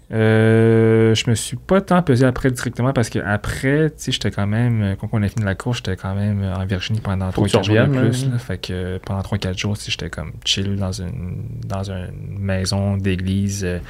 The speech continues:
Speaker 1: à juste manger trois, quatre jours, là. Fait que, euh, mais j'ai quand même perdu un bon peut-être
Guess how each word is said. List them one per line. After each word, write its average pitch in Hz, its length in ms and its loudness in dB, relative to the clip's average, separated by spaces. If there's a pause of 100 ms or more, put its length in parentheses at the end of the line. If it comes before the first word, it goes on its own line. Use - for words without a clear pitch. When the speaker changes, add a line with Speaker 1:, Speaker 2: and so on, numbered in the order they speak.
(400)
Speaker 1:
à 87 140 -6
juste 92 300 -2
manger 92 420 -2
trois, 95 180 -4
quatre 82 220 -4
jours, 87 180 -6
là. 95 100 -8
Fait 87 200 -12
que, - 140 -12
euh, 87 260 -8
mais 95 100 -4
j'ai 104 120 0
quand 117 100 0
même 156 140 4
perdu 120 280 0
un 120 120 2
bon 113 180 2
peut-être 104 260 -6